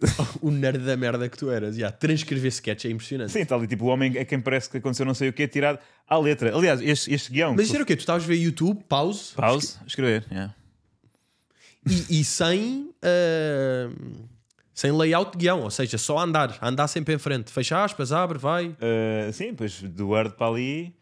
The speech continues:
Speaker 1: Sim, aquela indignação com as vindimas também. E mais, este
Speaker 2: E um gajo lidava bué da bem com a falta de feedback que havia na altura, não é?
Speaker 1: Yeah,
Speaker 2: Era
Speaker 1: yeah.
Speaker 2: uma
Speaker 1: Isso era uma
Speaker 2: liberdade.
Speaker 1: paz, pá.
Speaker 2: Isto era das melhores coisas.
Speaker 1: Zero comentários ou um do meu avô. É pá, que paz.
Speaker 2: Não é?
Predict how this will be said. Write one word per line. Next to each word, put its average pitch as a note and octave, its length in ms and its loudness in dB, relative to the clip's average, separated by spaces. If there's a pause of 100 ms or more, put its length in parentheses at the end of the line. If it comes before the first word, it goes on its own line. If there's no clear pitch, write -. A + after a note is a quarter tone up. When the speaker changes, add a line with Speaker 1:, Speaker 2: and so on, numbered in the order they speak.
(300)
Speaker 1:
Sim, A#2 240 -4
aquela G#2 460 -2
indignação A2 420 0
com A2+ 80 -4
as A2+ 60 -2
vindimas D3+ 420 0
também. D#3 260 -2
E G#3 40 2
mais, A3 280 2
este F#3 200 4
Speaker 2:
E - 20 4
um C4+ 100 2
gajo C#3 320 0
lidava F#3 320 0
bué F3 200 2
da D#3+ 80 0
bem C#3+ 120 0
com E3 160 -4
a E3 40 0
falta E3 340 -4
de - 80 -10
feedback D#3 380 -2
que - 80 -2
havia D#3+ 180 0
na E3 60 -2
altura, D3+ 340 -2
não G#2+ 80 -4
é? G2 80 -8
Speaker 1:
Yeah, B2 380 4
Speaker 2:
Era E3 100 2
Speaker 1:
yeah. D#3+ 160 4
Speaker 2:
uma C#3+ 100 4
Speaker 1:
Isso F#3+ 160 6
era D#3 120 6
uma C#3+ 40 6
Speaker 2:
liberdade. B2 280 4
Speaker 1:
paz, A#2+ 580 0
pá. G#3 80 2
Speaker 2:
Isto G3 160 2
era D3+ 140 2
das C#3+ 160 0
melhores D3 240 -2
coisas. B2 180 0
Speaker 1:
Zero E3+ 180 2
comentários D#3 600 0
ou C#3+ 240 4
um D3 160 0
do B2+ 160 0
meu A#2+ 220 2
avô. G2 500 -4
É A#2+ 80 -4
pá, A2 180 -2
que - 160 -10 (160)
paz. A2+ 680 2
Speaker 2:
Não C3 200 0
é? B2 200 -4